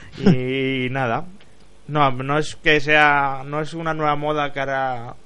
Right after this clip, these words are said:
las mujeres mientras se dan placer se saquen fotografía del asunto. No, no, es que ha salido un nuevo invento.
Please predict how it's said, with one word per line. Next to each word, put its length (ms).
las 180
mujeres 400
mientras 280
se 60
dan 200
placer 480
se 120
saquen 340
fotografía 960
del 180
asunto. 560
No, 200
no, 240
es 100
que 100
ha 60
salido 600
un 140
nuevo 320
invento. 440